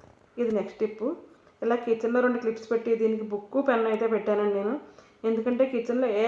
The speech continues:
ఐటమ్స్ అయిపోయినా సరే చక్కగా మనం వెంటనే రాసుకోవడానికి అయితే మాత్రం ఉంటుంది కదా, చాలా హ్యాండీగా అయితే ఉంటుందండి. ఇది మరొక టిప్ అండి. ఇలా ఫ్రిడ్జ్ మనం ఓపెన్ చేసినప్పుడు నాప్కిన్ అది పెడుతూ ఉంటాం కదండి అక్కడ హ్యాండిల్ దగ్గర, కొన్ని వాటికి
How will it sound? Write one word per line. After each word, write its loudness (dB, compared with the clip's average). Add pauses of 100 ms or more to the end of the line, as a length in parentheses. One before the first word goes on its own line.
ఐటమ్స్ 2
అయిపోయినా 2
సరే 0
చక్కగా 0
మనం 4
వెంటనే 0
రాసుకోవడానికి 2
అయితే 0 (100)
మాత్రం -2
ఉంటుంది -2
కదా, 0 (420)
చాలా 4 (100)
హ్యాండీగా 0
అయితే 0
ఉంటుందండి. -2 (2250)
ఇది -2
మరొక 4
టిప్ -2
అండి. 0 (400)
ఇలా 4
ఫ్రిడ్జ్ 2 (220)
మనం 2
ఓపెన్ 2
చేసినప్పుడు 0
నాప్కిన్ 2
అది 6
పెడుతూ 2
ఉంటాం -2
కదండి 0
అక్కడ -2 (140)
హ్యాండిల్ 2
దగ్గర, 2 (800)
కొన్ని 0
వాటికి -2